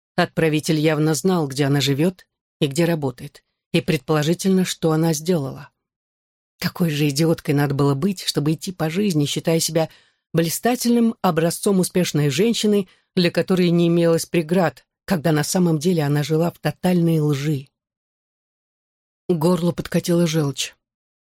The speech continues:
Ники почувствовала, как в нее впиваются острые когти паранойи.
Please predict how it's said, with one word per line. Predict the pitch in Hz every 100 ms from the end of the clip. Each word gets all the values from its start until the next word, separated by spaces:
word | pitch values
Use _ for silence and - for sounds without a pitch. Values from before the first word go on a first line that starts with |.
| _ -
Ники | 185 190 202
почувствовала, | - 185 - 202 - 180 175
как | 185 170
в | 160
нее | 156 170 180
впиваются | - 165 170 165 - 185
острые | 160 165 - 160 160
когти | 170 - 170
паранойи. | - 165 170 156 135 131